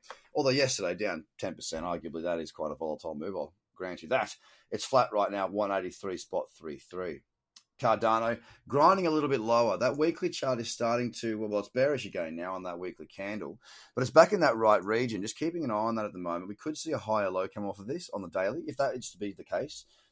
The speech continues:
that opens up fantastic options for going long later on, maybe in the week or maybe next week. At the moment, it's eleven point five cents, not doing too much.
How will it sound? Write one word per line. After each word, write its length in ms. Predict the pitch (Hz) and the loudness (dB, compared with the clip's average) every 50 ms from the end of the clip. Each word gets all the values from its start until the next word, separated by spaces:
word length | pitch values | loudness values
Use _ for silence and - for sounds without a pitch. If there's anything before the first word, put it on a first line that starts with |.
| _ - | _ 2
that 140 | 104 107 | 2 4
opens 300 | 110 107 - 98 87 82 | 4 2 0 -2 -6 -4
up 120 | 98 90 - | -4 -4 -6
fantastic 680 | - - - 101 98 95 - 98 92 - - 98 - | -6 -6 -6 -6 -4 -4 -6 -6 -6 -8 -8 -10 -8
options 360 | 92 85 - - 92 90 85 - | -8 -8 -8 -10 -14 -12 -14 -12
for 260 | - - 92 90 85 | -8 -6 -6 -6 -4
going 360 | 78 92 90 90 85 85 78 | -4 -4 -4 -4 -4 -6 -6
long 240 | 82 85 85 85 85 | -6 -6 -6 -4 -4
later 480 | 82 85 87 85 - - 85 82 82 | -4 -2 -2 -4 -4 -8 -10 -8 -6
on, 120 | 82 82 82 | -4 -4 -4
maybe 280 | 82 82 80 80 80 | -4 -4 -6 -6 -8
in 60 | 82 80 | -10 -10
the 80 | 76 | -10
week 340 | 73 85 104 107 101 - - _ _ _ _ _ - | -6 -4 -4 -4 -6 -8 -18 _ _ _ _ _ -16
or 80 | - | -12
maybe 220 | 80 85 80 78 82 | -10 -10 -8 -8 -6
next 380 | 85 98 101 - - - - | -6 -6 -6 -6 -8 -10 -8
week. 160 | 85 82 78 | -8 -8 -8
At 60 | 87 87 | -8 -8
the 80 | 98 | -4
moment, 400 | 101 107 117 123 127 104 98 - _ - - _ - | -2 0 0 0 0 -2 -4 -8 _ -20 -20 _ -16
it's 120 | - - | -10 -6
eleven 320 | 123 120 123 127 139 156 - | -4 0 0 0 0 -2 -4
point 220 | 123 139 131 - | -4 -6 -6 -8
five 380 | - - 110 110 107 104 95 - | -6 -2 0 2 2 2 0 -2
cents, 540 | - - - 98 95 - - - - - - | -6 -8 -8 -8 -8 -10 -12 -14 -14 -12 -12
not 160 | 95 98 _ | -12 -14 _
doing 200 | - 107 107 98 - | -8 -8 -8 -8 -10
too 280 | - - - 104 101 98 | -14 -14 -10 -8 -8 -6
much. 760 | 95 101 104 107 101 80 - _ _ - - - - - | -4 -4 -4 -4 -6 -8 -10 _ _ -20 -20 -18 -20 -20